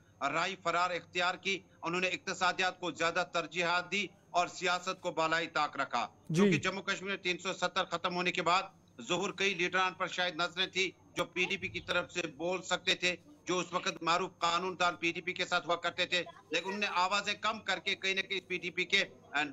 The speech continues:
Speaker 1: जो बुनियादी असूल और मौकूफ है, उसको कमजोर करने की कोशिश की। बहरहाल, घर वापसी के लिए जहूर, अ, जो अभी इजलास जारी है, ये साढ़े तीन बजे तक, अ,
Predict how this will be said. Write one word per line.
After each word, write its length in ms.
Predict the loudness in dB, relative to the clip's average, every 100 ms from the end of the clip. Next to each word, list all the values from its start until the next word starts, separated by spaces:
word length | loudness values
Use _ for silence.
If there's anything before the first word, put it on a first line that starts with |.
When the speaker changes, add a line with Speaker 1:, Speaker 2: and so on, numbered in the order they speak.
| -2
Speaker 1:
जो 100 | -4
बुनियादी 540 | -2 -2 2 2 0
असूल 440 | -4 -6 -6 -6 -2
और 140 | 0
मौकूफ 440 | 2 0 0 -2 0
है, 180 | 0 -4 -14 -10
उसको 240 | -4 -4
कमजोर 480 | -2 -2 -2 -2 0
करने 280 | 0 0 -2
की 120 | -4
कोशिश 360 | -4 -4 -4
की। 280 | -2 -2 -2 -6 -2
बहरहाल, 260 | 2 2 0
घर 120 | -2
वापसी 340 | 0 0 -2 -6
के 120 | -4
लिए 120 | -2
जहूर, 400 | -2 0 0 -2 -10 -10 0
अ, 160 | 2
जो 300 | 2 0 -2
अभी 300 | 0 0 0
इजलास 460 | -4 -2 0 0 0
जारी 760 | -2 -2 -6 _ -6 -4 -2 0
है, 440 | -2 -4 -10 -6
ये 120 | -2 0
साढ़े 320 | 2 0 0
तीन 280 | -6 -6 -4
बजे 180 | -4 -2
तक, 280 | -2 0
अ, 120 | 0